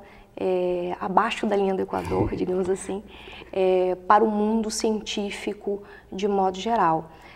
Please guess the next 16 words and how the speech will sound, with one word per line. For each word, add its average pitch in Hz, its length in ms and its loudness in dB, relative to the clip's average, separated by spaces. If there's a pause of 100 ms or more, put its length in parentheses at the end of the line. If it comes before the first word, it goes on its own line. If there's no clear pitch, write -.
(180)
Eu 214 300 6
acredito 226 720 0
que, 196 400 0
da 190 160 4
mesma 226 440 0
forma 202 540 2
que 202 140 -4
a - 20 0
equipe 190 280 -8
de 196 80 -4
antropologia 202 600 -2
forense 196 480 -2
tem 196 140 -4
feito 196 240 -4
esse - 160 -6
trabalho, 196 760 4